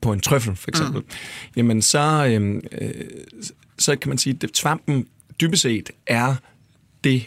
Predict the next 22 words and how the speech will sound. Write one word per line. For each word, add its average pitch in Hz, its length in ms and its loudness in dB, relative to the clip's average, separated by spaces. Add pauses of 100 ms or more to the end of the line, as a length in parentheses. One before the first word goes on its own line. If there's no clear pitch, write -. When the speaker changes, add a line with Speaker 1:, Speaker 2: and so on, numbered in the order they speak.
(100)
Speaker 1:
mycelium, 110 680 0 (100)
der 110 60 -2
gror 110 440 -4 (100)
nede 98 260 0
i 95 40 -4
jorden. 107 360 -8
Og, 110 240 0
og 117 60 0
hvad 147 140 2
er 131 120 2
det, 135 140 -2
der 120 60 0
sker - 340 -2
der? 110 260 -4
Jamen, 110 260 2 (440)
øh, 98 380 0
der 143 60 2
har 151 200 2
man 123 140 0
en 113 80 2
lille 139 180 2
spore, 139 520 0